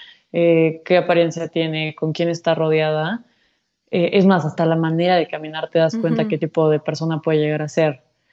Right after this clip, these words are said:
Speaker 1: Pero, o sea, no, algo que no puedes es meterte en la cabeza de esa persona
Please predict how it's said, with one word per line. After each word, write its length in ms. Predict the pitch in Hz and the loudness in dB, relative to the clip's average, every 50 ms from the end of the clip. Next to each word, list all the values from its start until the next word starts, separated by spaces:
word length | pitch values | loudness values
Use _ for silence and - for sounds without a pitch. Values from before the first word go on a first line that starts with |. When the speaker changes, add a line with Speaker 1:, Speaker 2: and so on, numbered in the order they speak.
| _ _ _ _ _ _ - | _ _ _ _ _ _ 0
Speaker 1:
Pero, 680 | 180 175 175 170 165 160 - - - - - _ _ | 2 4 6 6 6 4 2 0 -4 -10 -18 _ _
o 140 | - 156 156 | -10 -8 -6
sea, 160 | - 170 165 | -4 -2 0
no, 460 | 165 170 175 180 180 175 - 180 - - | 0 2 4 4 4 2 2 -2 -2 2
algo 200 | 185 190 185 185 | 4 4 4 4
que 100 | 180 170 | 2 0
no 200 | 170 170 170 165 | 0 -2 -2 0
puedes 340 | - 196 185 180 170 160 165 | 2 4 4 4 4 2 -2
es 100 | 165 170 | -4 -6
meterte 360 | 170 165 - 170 156 - 170 | -6 -4 -2 -4 -2 -2 -4
en 60 | 165 | -4
la 100 | 160 156 | -4 -4
cabeza 260 | - 156 156 - 165 | -4 -4 -4 -2 -2
de 300 | 160 156 - 160 160 175 | -2 -2 0 2 4 4
esa 160 | 175 143 156 | 2 2 -2
persona 580 | 147 - 156 - - 180 180 170 160 147 147 | -6 -8 -8 -6 -4 -4 -2 -2 -4 -4 -8